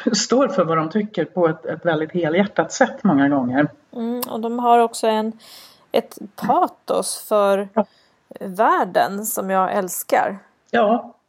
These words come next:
Speaker 1: jo, men de har ju det. Och <clears throat> jag menar, många tonåringar till exempel blir ju vegetarianer som en konsekvens av vad de tycker om, eh,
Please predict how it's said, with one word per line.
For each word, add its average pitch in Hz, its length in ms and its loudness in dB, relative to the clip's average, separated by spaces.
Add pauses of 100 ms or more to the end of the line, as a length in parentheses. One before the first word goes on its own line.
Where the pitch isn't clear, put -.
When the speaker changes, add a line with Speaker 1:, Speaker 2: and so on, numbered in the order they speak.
(160)
Speaker 1:
jo, 240 100 0
men 254 120 4
de 240 140 2
har 226 160 2
ju 254 80 -2
det. 165 160 0
Och 190 220 -2 (180)
<clears throat> - 200 -20 (560)
jag 196 100 4
menar, 190 160 4
många 220 320 2
tonåringar 175 540 -2
till 175 160 -2
exempel 165 560 -2 (840)
blir 185 220 2
ju 170 80 0
vegetarianer 175 840 2
som 175 180 -4
en 170 80 -6
konsekvens 185 840 0
av 156 400 2 (600)
vad 175 260 2
de 156 120 0
tycker 226 460 0
om, 151 260 0
eh, 143 200 -2